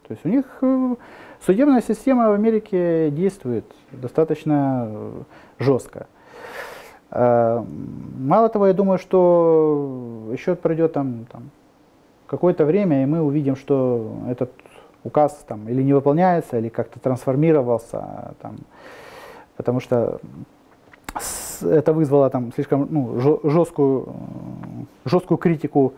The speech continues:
э, Трампа внутри страны, и поэтому он всегда может там что-то или его отменить, или там немножко его см-, смягчить, э, показал своим избирателям: «Ну, я же сделал, как я обещал, но я же не могу допустить ш-, на-, национальный раскол. Я же шел уж в президенты для того, чтобы объединить страну».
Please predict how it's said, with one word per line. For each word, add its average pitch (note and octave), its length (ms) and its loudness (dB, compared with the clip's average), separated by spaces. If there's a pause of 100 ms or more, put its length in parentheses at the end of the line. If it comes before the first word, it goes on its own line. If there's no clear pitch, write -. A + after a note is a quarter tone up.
(240)
э, A#2+ 720 0
Трампа D3 320 2
внутри D3 320 2
страны, F3 380 2
и F3+ 40 0
поэтому C#3+ 360 2
он C3+ 60 0
всегда C#3 300 2
может B2+ 300 -2
там A2 160 -6 (140)
что-то C3 520 0
или C#3 160 4
его C#3 200 4
отменить, D#3+ 480 4
или A#2 140 2
там A2+ 180 0
немножко B2 320 0
его B2+ 80 4
см-, C#3+ 260 0
смягчить, D#3+ 520 0 (280)
э, B2+ 260 0
показал D3+ 400 2
своим C#3 220 0
избирателям: C3+ 600 2
«Ну, C#3+ 60 2
я C#3+ 140 6
же C3 100 0
сделал, G3+ 300 2
как E3+ 120 -4
я C#3+ 60 4
обещал, A#2 460 -6 (360)
но C3 80 2
я C#3 140 4
же - 120 -4
не C#3 80 0
могу C#3 200 2
допустить C#3 460 -2
ш-, - 120 -20 (220)
на-, - 380 -6 (460)
национальный C3 500 0
раскол. B2 360 -4 (420)
Я D3 120 4
же C3 100 -6
шел A#2+ 300 -2
уж A2 280 -8
в - 180 -6
президенты C3+ 560 0
для C3 120 2
того, C3+ 160 0
чтобы C3 220 0
объединить D3 400 6
страну». A2 300 -4